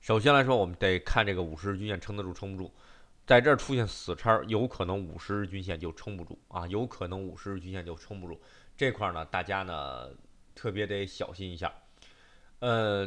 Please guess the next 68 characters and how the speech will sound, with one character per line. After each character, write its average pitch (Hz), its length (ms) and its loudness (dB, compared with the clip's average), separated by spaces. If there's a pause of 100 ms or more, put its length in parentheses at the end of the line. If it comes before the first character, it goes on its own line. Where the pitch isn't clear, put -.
从 165 480 -2 (120)
总 143 200 2
体 104 200 0
上 87 160 -2
来 90 120 2
看， 113 240 0 (200)
我 104 160 -2
们 98 160 -8
再 123 160 0
来 117 120 2
看 117 160 -6
这 101 120 -6
个 90 280 -4 (160)
股 127 120 -8
指 110 120 -4
期 143 220 -4
货 117 160 -2
啊， 85 160 -2 (680)
夜 196 200 6
盘 87 300 2 (340)
深 143 240 -2
砸 - 220 6
了 113 80 2
一 101 80 0
下 92 180 -4 (140)
啊， 92 140 -8
夜 127 200 2
盘 98 160 -2
深 107 200 -8
砸 87 120 6
了 95 60 2
一 92 60 -6
下。 90 80 -4
最 147 180 -6
主 101 160 -2
要 110 140 2
的 90 100 -6
呢， 87 100 -6
就 90 160 -8
是 87 340 -4 (460)
一 117 140 -2
个 139 100 4
是 101 460 -2
疫 131 100 -10
情 101 260 -10 (120)
啊， 95 140 -2 (100)
二 120 180 4
一 110 60 -6
个 107 140 -2
是 92 360 -6
救 120 200 -4
助 127 160 -2
啊。 76 120 -6 (400)
在 123 160 2
周 135 140 -2
末 123 220 0
本 90 120 0
来 104 340 4 (280)
大 104 140 6
家 113 100 6
都 117 160 4
在 110 100 6
等 90 180 0
一 98 40 0
个 107 60 0
好 87 180 2
消 101 160 6
息， 90 160 -6